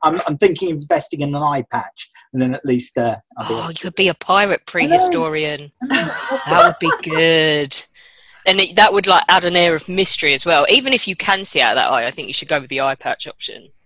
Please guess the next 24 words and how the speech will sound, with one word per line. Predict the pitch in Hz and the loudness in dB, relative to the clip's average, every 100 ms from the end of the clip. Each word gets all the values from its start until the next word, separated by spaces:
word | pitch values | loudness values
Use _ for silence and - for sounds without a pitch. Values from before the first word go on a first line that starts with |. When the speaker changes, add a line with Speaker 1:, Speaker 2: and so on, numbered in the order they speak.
| - | -4
Speaker 1:
How | 180 | -2
did | 185 180 | 0 0
it | 151 | 0
happen? | 143 127 127 117 | -2 -4 -4 -4
I | |
don't | 127 139 | -2 -4
wanna | 135 | -6
talk | - 123 | -6 -8
about | - 110 107 | -8 -12 -6
it. | 107 | 2
Speaker 2:
Yeah, | 143 | 2
I | 147 | 4
don't | 160 | 2
wanna | 156 | -2
talk | 147 151 - | -6 -8 -4
about | 135 135 | 0 0
it. | 120 | 0
There | |
was | 147 143 | -6 -6
a | |
sword | - 165 147 | -4 -4 -6
involved, | 139 139 131 131 131 | -8 -6 -4 -4 -8
and, | 131 131 127 - - | -14 -14 -18 -20 -16
and | 139 135 | -14 -14